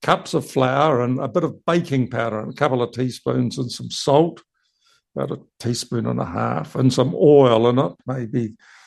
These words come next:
sort of three tablespoons. This is all just a rough guide off the top of my head. And then you want a cup of water, and recipes would encourage you for that to be iced water, but if you haven't got a refrigeration, then,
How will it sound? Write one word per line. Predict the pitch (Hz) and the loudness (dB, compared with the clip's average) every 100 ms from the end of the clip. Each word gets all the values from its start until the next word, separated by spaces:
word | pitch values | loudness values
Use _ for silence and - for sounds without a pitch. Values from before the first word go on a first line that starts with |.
| _ _ _ - | _ _ _ -10
sort | 120 | -8
of | 117 | -8
three | - 131 131 | -2 2 4
tablespoons. | 131 - 127 120 117 139 135 131 | 2 2 2 2 2 2 4 4
This | 160 | 2
is | 123 113 | 2 2
all | 120 | 2
just | 98 120 - | 0 -4 -4
a | |
rough | 117 104 120 - - | -4 0 0 -2 0
guide | 120 120 131 | 4 4 2
off | 127 - | 0 -2
the | |
top | - 147 139 | -6 -4 -2
of | 139 | -2
my | 117 | -4
head. | 95 123 110 110 120 _ _ - | 0 2 2 0 -6 _ _ -4
And | 147 | 0
then | 160 | 4
you | 165 | 4
want | 160 151 | 4 2
a | |
cup | 147 156 175 151 | 0 0 0 0
of | |
water, | 117 147 175 156 120 127 139 _ _ _ _ _ - | 0 4 6 4 0 -4 -6 _ _ _ _ _ -2
and | 143 127 | 0 4
recipes | 160 - 139 131 123 139 | 4 4 2 2 0 0
would | 135 107 - _ - | -2 -4 -14 _ -4
encourage | 135 131 139 156 131 110 | -4 2 4 4 2 0
you | 123 120 | 0 0
for | - 135 | -4 0
that | 131 135 | 0 0
to | 131 | -6
be | 139 - | -8 -4
iced | 165 160 147 - - | 4 4 4 0 -6
water, | 127 113 110 - | -6 -6 -6 -6
but | 175 139 - 147 | 0 0 2 2
if | 135 160 | 2 0
you | |
haven't | 120 139 139 | -2 0 0
got | 131 127 - | 2 0 -2
a | |
refrigeration, | 123 123 - 143 120 123 123 123 - 117 123 | -6 -8 -4 -2 -2 0 2 2 -2 -4 -2
then, | 120 120 | 0 0